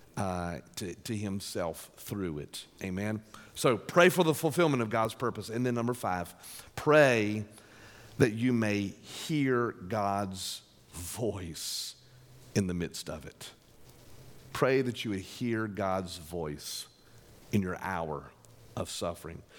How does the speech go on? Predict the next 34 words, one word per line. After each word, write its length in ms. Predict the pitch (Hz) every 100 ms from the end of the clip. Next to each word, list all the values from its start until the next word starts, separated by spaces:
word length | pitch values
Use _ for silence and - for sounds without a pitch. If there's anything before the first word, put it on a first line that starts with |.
| -
Did 160 | 117
you 80 | 120
notice 300 | 147 156 147
that 80 | 135
when 160 | 117 110
Jesus 400 | 123 127 107 107
prays 560 | - 113 110 107 - -
here, 400 | - 120 104 98 - - - - - - - -
he 80 | 101
says, 200 | 95 98
"What 180 | 110 107
shall 180 | - 104
I 140 | 98
pray? 280 | - 107 98
God, 260 | 95 95
save 280 | - 101 113
me, 140 | 113 107
Father, 300 | 110 101 95
save 340 | - 104 107
me." 160 | 110 107
No, 300 | 104 117 104 76
it's 80 | -
for 180 | - 117
this 160 | 120
purpose. 640 | - 123 143 - - - - - - - - - - -
God, 240 | 104 104
you're, 240 | 117 139 95
you're 160 | 113
accomplishing 640 | 151 - 131 131 123 127 117
your 120 | 131
purpose 680 | - 135 160 104 - - - - - - - -
in 100 | 120
my 220 | 107 110 113
life 380 | 107 110 104